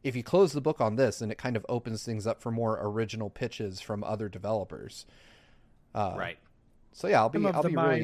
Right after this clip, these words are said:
Speaker 3: that,
Speaker 1: interested.
Speaker 3: uh, I am of the mind that Metroid Prime Trilogy does exist, but it is being held until Metroid Prime four has a date so that it can be released ahead of time to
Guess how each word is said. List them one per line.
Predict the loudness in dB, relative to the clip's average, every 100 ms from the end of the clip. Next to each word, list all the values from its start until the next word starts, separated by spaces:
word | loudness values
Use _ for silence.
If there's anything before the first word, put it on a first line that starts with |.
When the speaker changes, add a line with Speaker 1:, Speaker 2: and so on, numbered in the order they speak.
| 2
Speaker 3:
that, | 2
Speaker 1:
interested. | 2 2 0
Speaker 3:
uh, | -4 -12 _ _ -20 _ _ _ -20 -16
I | -8 -4
am | -2
of | -2 -2
the | -2
mind | 0 -2
that | -2
Metroid | -4 -2 -4 -4
Prime | -4 -4
Trilogy | -4 -4 -2 -4
does | -2 -2
exist, | -4 -6 -6 -6 -10 -12 -2
but | -2 -2 -8 _ _ _ _ -6
it | -4
is | -4
being | -2 -2 -2
held | -2 -2 -2 -4
until | -6 -4 -4
Metroid | -4 -6 -4 -6
Prime | -4 -8
four | -4 -4
has | -2 -2
a | -4
date | -4 -4 -6 -12 _ _ _ _ -12
so | -6 -2
that | -2 -2
it | -4
can | -6 -4
be | -4 -4 -8 -6
released | -4 -2 -4 -6 -12 -16 _ _ _ -16
ahead | -12 -8 -8
of | -8
time | -6 -4 -4 -8 -10
to | -8 -6 -4 -6